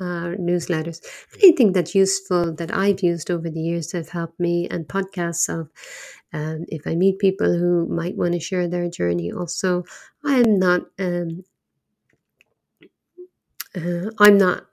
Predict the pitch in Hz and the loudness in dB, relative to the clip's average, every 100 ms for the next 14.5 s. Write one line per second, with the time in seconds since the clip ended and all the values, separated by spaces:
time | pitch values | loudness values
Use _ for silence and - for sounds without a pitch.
0 | _ 185 170 151 175 196 190 190 185 185 | _ -2 -2 0 2 2 2 2 2 0
1 | 180 180 185 170 175 196 190 185 180 190 | 0 -2 -2 -2 0 -2 -2 0 2 2
2 | 190 214 214 208 190 190 190 208 185 180 | 2 2 4 4 2 0 2 2 4 0
3 | 175 175 165 165 170 165 170 151 147 - | 0 -2 -4 -6 -6 -4 -4 -6 -10 -6
4 | 160 151 165 160 170 160 175 170 175 175 | -6 -6 -6 -6 -6 -10 -8 -6 -4 -4
5 | 165 165 165 - 180 170 170 165 160 175 | -4 -6 -8 -4 -2 -2 -4 -4 -4 0
6 | 190 175 160 - 156 - - - - - | 2 2 0 -6 -6 -8 -20 -20 -20 -20
7 | - 165 151 - 175 156 156 151 147 165 | -10 -6 -6 -4 -4 -2 -4 -4 -6 -10
8 | - 151 - 170 160 - - 165 160 185 | -6 -6 -6 -8 -8 -8 -6 -6 -6 -8
9 | 170 170 - 185 180 180 170 - 170 175 | -8 -8 -4 -4 -4 -6 -6 -6 -4 -4
10 | 165 - 190 190 190 220 233 277 226 - | -4 -2 -2 -2 -4 -2 0 0 -2 -2
11 | - 180 175 175 180 - 190 180 160 160 | -4 -4 -4 -6 -6 -4 -4 -4 -4 -6
12 | 160 - 165 160 - 185 160 170 196 190 | -6 -6 -6 -8 -6 -4 -4 2 2 0
13 | 185 175 175 180 175 175 156 156 160 - | -6 -4 0 0 0 -2 -4 -4 -4 -4
14 | 170 - 180 240 285 | -6 0 6 6 4